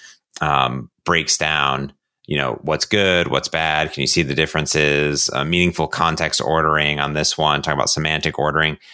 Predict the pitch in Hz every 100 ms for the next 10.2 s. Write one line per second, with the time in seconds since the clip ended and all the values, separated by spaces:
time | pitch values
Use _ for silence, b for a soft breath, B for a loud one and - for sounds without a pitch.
0 | B B - 127 160 143 104 92 76 82
1 | - 85 80 69 73 85 80 80 - 71
2 | - _ _ _ - 87 90 78 78 -
3 | 95 90 95 107 101 85 82 147 - 98
4 | 78 78 - - - 78 76 71 - -
5 | 82 - 87 80 76 - 80 - 90 90
6 | 82 87 85 78 76 69 58 82 80 78
7 | 78 71 - - - 90 - b b b
8 | _ 101 107 120 - 95 85 85 80 80
9 | 85 76 73 - 71 65 69 - 67 65
10 | 62